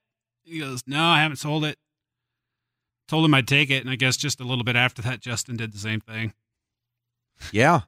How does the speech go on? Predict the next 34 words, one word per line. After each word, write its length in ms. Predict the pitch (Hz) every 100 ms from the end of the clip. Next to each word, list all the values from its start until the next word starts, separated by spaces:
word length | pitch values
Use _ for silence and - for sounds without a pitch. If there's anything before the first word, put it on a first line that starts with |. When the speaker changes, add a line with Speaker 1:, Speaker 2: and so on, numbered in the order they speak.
| _
Speaker 1:
<laughs> 1200 | 208 170 330 262 - 349 - - 330 _ 349 311
Speaker 2:
I 200 | 151 175
sent 320 | 196 202 196
Nick 280 | 147 156 196
a 60 | 143
text. 420 | - 180 - -
I'm 160 | 160 143
like, 200 | 143 -
"Holy 420 | 139 151 170 185
shit, 380 | - - 269 -
dude, 240 | - 151 175
look 200 | 339 -
at 140 | -
this." 340 | 156 120 90 -
I 60 |
mean, 220 | 139 143
it's 180 | 151 -
been 300 | 160 180 135
run, 400 | 101 123 214 202
but 180 | 117 120 -
all 360 | 127 139 170
of 140 | 165 127
the 140 | 135
replaceable 880 | 110 123 - - 131 160 151 143 120
stuff 500 | - - 165 185 - -
is 160 | 113
brand 460 | 87 98 123 131 117
new 200 | 127 170
and 140 | 107
not 240 | 107 107 -
broken 440 | 113 110 - 104
in. 200 | 160 180 104
Speaker 1:
<laughs> 120 | 101
Yeah. 180 | 113